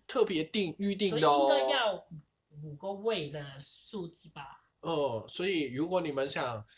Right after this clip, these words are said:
Speaker 1: 在香港新年在海上面看烟火的话，要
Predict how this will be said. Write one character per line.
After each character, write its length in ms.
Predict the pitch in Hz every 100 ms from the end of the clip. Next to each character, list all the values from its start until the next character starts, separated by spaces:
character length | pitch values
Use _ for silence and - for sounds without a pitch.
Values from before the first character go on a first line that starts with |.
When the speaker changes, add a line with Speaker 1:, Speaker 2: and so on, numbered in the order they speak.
| -
Speaker 1:
在 240 | - 196 170
香 300 | - 160 165
港 220 | 156 135
新 280 | 120 170 170
年 320 | 151 135 143
在 260 | - 160 151 - -
海 260 | - 139
上 160 | 123 208
面 180 | 208 175
看 240 | - 190 190
烟 220 | 185 190
火 220 | - 131
的 120 | 120
话， 200 | 139 147
要 260 | 147 147